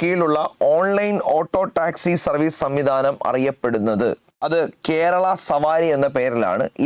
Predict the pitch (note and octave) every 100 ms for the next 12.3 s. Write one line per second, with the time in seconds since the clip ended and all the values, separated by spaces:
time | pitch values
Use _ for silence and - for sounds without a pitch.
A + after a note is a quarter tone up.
0 | C#3 C3 C3+ D3+ A#2+ A#2+ C3+ B2 C3 D#3
1 | A#2+ B2 B2+ C3+ C3 C#3 B2+ B2+ C#3 C3+
2 | D#3 D3 F2+ - _ - D#3 F3+ F#3 E3+
3 | F3 F3+ F3+ D#3+ E3 D#3 D#3+ - - -
4 | D3 E3+ F3 F#3 F#3 - D#3+ E3 F#3+ F3+
5 | D#3+ E3 - F#3 F#3+ D3 D#3 D#3 - B2
6 | D#3 E3+ D#3 C3 B2 D#3+ - C#3+ D3 D#3+
7 | E3+ - C3+ C#3+ D3+ D#3 D3+ C#3 C3+ B2
8 | A#2 G#2+ G#2+ D#3 C3+ C3 D3+ D#3 D3+ C#3+
9 | D3 D3 C3 B2+ C#3+ C3+ A#2+ C#3 D3 C#3+
10 | C3+ D#3+ B2 B2 C3+ C3+ D3+ C3+ D3+ D#3
11 | C#3 E3 E3+ A2 - _ _ _ - C#3
12 | D3+ D3 A#3